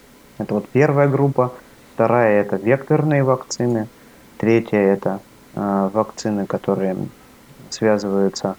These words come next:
с субъединицами, э, протеина в клетке. И, м, третья — это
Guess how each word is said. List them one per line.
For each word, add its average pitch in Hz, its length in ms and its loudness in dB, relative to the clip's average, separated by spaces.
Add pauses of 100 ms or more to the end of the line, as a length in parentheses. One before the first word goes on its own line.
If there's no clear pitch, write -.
(460)
с 101 460 -2
субъединицами, 107 1160 0 (200)
э, 98 440 -2 (760)
протеина 120 800 2 (320)
в 110 680 0
клетке. 110 560 0 (440)
И, 139 220 4 (140)
м, 107 360 2
третья — 123 380 2 (160)
это 98 280 -2